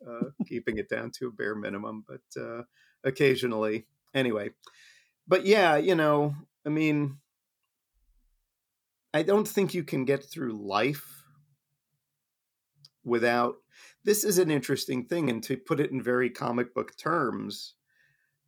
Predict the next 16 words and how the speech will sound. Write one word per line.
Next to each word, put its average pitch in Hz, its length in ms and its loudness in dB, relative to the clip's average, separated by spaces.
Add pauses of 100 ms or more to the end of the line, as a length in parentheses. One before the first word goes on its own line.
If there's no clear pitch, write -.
(160)
um, 131 760 0 (880)
you're 165 240 4
always 208 240 6
gonna 180 180 4
become 143 320 -2
somebody 117 400 -2
else's 107 380 -4
villain 101 480 -4 (640)
at 117 140 0
some 107 240 -6
point. - 280 -12 (1200)
Um, 113 640 -2 (240)
you 127 140 0
know, 123 240 2
you 120 200 0
wanna, 135 360 2